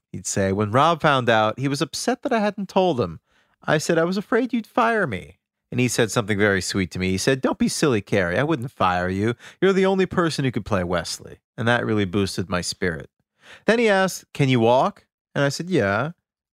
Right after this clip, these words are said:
And he said, "Can you run?" And I said, "It'll be an interesting interpretive dance." <laughs>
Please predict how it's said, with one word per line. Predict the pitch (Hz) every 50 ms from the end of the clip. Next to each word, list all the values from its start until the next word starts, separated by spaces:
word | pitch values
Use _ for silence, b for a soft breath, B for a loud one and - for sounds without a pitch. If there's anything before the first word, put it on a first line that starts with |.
| _ _ _
And | - 123
he | 127
said, | 120 - 143 127 -
"Can | - 120 107
you | 104 95
run?" | 104 110 113 117 131 151 175 202
And | 226 - 139 147
I | 143
said, | 139 - - 143 131 123 123 123 -
"It'll | - - 370 - 302
be | 302 339 311
an | 202 180
interesting | 190 185 - 190 165 - 180 160 147
interpretive | 139 127 - 147 127 - 127 113 113 101 -
dance." | - 92 85 80 71 67 - - - - - B B B
<laughs> | B 294